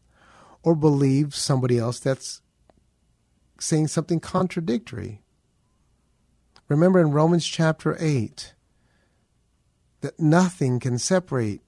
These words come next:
a, the child of God from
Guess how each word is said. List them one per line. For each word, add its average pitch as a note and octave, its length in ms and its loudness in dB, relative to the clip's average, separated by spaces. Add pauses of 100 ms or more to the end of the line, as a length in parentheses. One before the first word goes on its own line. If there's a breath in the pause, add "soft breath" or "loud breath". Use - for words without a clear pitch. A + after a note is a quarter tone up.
(2000)
a, C#3 140 -4 (260)
the C3 260 -6
child F3 460 2
of C3 180 -2
God C#3+ 360 0
from C#3+ 680 -2